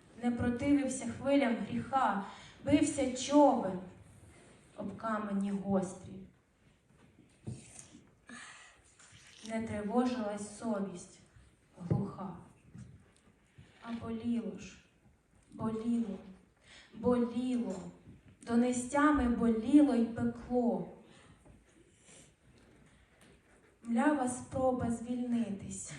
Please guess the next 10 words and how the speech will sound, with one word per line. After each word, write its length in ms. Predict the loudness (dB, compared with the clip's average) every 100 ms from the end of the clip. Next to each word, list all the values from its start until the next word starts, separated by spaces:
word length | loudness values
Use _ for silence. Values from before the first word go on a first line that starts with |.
| -16 -20 _ -20 -20 -20 _ -16
несміло 760 | -10 -10 -10 -12 -8 -8 -8 -12 -20 -20 _ -20 -20 -20 _ _ _ -16
і 140 | -10 -10
відчути 680 | -8 -10 -10 -6 -6 -6 -8
блаженне 840 | -6 -4 -4 -4 -6 -6 -8 -10
тепло. 520 | -10 -12 -10 -12 -12 -16 -20 -20 -20 -20 -20 _ -20 -20 -20 -20 -20 -20 -20 -20 -20 -20 -12
Та 120 | -4 -4
хтось 460 | -4 4 4 4
душі 460 | 0 4 4 4 -4
притримував 760 | -4 -4 -4 -4 -4 -4 -4 0 4
міцно, 480 | 4 2 -6 -12